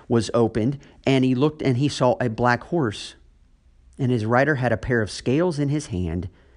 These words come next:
and he heard what appeared to be a voice in the midst of the four living creatures saying, "A quart of wheat for a denarius,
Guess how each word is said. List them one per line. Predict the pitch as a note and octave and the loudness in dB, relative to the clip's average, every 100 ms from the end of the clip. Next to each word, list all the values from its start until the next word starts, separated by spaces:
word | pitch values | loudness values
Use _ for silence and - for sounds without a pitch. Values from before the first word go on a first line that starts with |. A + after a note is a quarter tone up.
| - - - - | -20 -20 -20 -4
and | G#2+ | 0
he | G2 | 2
heard | C3 D3+ | 2 2
what | B2+ A#2+ | 2 0
appeared | A2 - C#3+ E3 C#3+ | 0 0 2 2 2
to | |
be | A#2 A#2 | 0 0
a | |
voice | G2 G#2+ A#2+ B2 | 0 0 0 0
in | A2 | -2
the | F#2+ | 0
midst | G#2 A2 - | 0 -4 -4
of | G#2+ | -4
the | F2 | -4
four | - C3 | -2 -2
living | B2+ A#2 A#2+ | 0 -2 -4
creatures | - G2+ - G2 | -4 -4 -4 -6
saying, | - F#2 E2 | -4 -4 -4
"A | E2 | -6
quart | - C3+ C#3 | -4 -2 -2
of | A2 | -2
wheat | A2 - | -4 -4
for | - G#2 | -4 -4
a | |
denarius, | G#2 G2+ E2+ E2+ E2 - | -2 -4 -4 -4 -4 -8